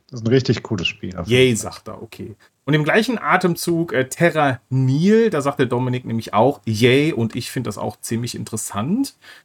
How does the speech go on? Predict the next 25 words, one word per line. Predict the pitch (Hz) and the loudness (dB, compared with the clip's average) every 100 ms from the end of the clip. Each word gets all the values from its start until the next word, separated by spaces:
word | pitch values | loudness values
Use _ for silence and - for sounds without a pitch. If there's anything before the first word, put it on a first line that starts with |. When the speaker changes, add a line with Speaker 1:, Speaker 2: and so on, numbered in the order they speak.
| _ _ - | _ _ -6
Speaker 2:
Äh, | 139 | -6
gibt | 143 - | -6 -10
es | - | -8
aktuell | 139 - 147 139 | -8 -4 -2 0
auch | - - | 0 -2
für | - 135 | 0 0
fünfundzwanzig | - - 185 320 262 - 107 104 104 | 0 2 4 6 4 2 2 0 -6
Prozent, | 107 - 110 107 - | -8 -4 -2 -2 -4
äh, | 107 101 | -8 -4
weniger. | 104 113 131 | -2 0 0
Das | 117 | -2
ist | 113 120 | -2 -4
noch | 107 - | -6 0
gar | 110 120 | 0 0
nicht | 113 | -2
so | - 120 143 254 302 | -4 2 4 4 6
lange | 220 92 95 | 6 4 2
draußen, | 92 - 101 117 135 | -2 -2 0 0 -2
nämlich | 117 107 | -4 -2
seit | 117 - | -4 -4
dem | |
achtundzwanzigsten | - 120 - 113 113 110 107 - 101 101 | -4 -4 -4 -2 0 0 -4 -4 -2 2
März | 98 123 - | 2 2 2
von | 127 104 | 0 2
Devolver | 104 92 101 101 104 | 0 2 2 2 0